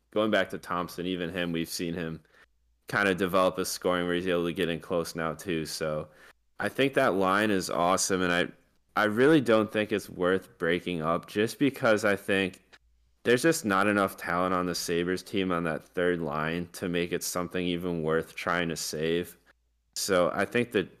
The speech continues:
trade-off, I mean, really just creating lines for any hockey team is pretty much just a game of trade-offs,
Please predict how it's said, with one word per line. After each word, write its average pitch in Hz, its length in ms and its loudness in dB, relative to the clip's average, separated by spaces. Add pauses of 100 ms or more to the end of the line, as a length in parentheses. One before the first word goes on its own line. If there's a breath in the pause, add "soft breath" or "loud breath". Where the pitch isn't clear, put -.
(180)
trade-off, 104 720 2
I 92 100 -2
mean, 90 380 -2 (480 soft breath)
really 110 200 4
just 113 200 -2
creating 101 440 2
lines 90 600 0 (380)
for 92 280 2
any 98 220 0
hockey 87 380 0
team 87 200 -4
is 85 120 -6
pretty 123 260 -2
much 113 160 2
just 107 160 -2
a 98 60 0
game 87 300 0
of 85 60 -2
trade-offs, 90 680 0